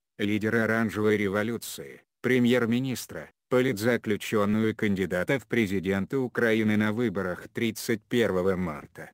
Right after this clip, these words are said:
Она работала с тремя из пяти президентов Украины с момента обретения страной независимости. Она выступала против одного из них, дважды сидела в тюрьме и возглавила переворот против третьего.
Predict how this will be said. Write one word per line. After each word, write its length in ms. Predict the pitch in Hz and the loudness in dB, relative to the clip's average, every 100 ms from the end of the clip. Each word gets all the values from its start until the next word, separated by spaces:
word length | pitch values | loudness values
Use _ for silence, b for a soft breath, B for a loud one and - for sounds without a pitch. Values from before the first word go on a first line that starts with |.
| - | -2
Она 300 | 113 113 110 | 2 2 2
работала 540 | 101 104 120 110 110 | 2 0 0 0 -2
с 100 | - | 0
тремя 380 | 123 117 117 104 | 0 2 2 0
из 140 | 95 | -2
пяти 340 | - 107 - 107 | -4 -4 -2 -4
президентов 800 | 117 110 98 87 98 95 110 - | 0 0 0 0 0 0 -2 -2
Украины 440 | 92 107 104 101 | -2 0 0 0
с 120 | 95 | -2
момента 580 | 98 92 92 95 98 104 | -2 0 0 -2 0 0
обретения 640 | 98 107 98 110 98 101 101 | 2 0 0 2 2 2 -2
страной 560 | - 107 107 101 104 | -2 0 0 2 2
независимости. 1040 | 110 98 107 92 78 - 120 120 - 85 - | 2 2 0 0 -4 -4 -2 -2 -8 -12 -6
Она 380 | 107 104 101 104 | 0 2 2 2
выступала 580 | 101 - 107 107 104 110 | 0 -2 -2 0 0 0
против 440 | 120 117 113 107 | 0 0 0 0
одного 440 | 107 92 101 95 101 | 0 0 -2 0 0
из 160 | 87 | -2
них, 300 | 82 76 - _ _ | -10 -14 -18 _ _
дважды 560 | 98 113 120 113 98 107 | -4 2 4 4 0 -2
сидела 440 | - 101 113 110 104 | -2 0 2 2 0
в 40 | |
тюрьме 420 | - 113 113 113 | -2 0 2 2
и 20 | |
возглавила 640 | 110 110 90 101 98 98 101 | 4 2 0 -2 0 0 0
переворот 640 | 101 98 95 95 92 101 - | 2 4 4 2 0 -2 0
против 400 | 117 113 117 - | 0 2 -2 -4
третьего. 640 | 104 101 98 - 80 78 | 0 0 0 -6 -10 -10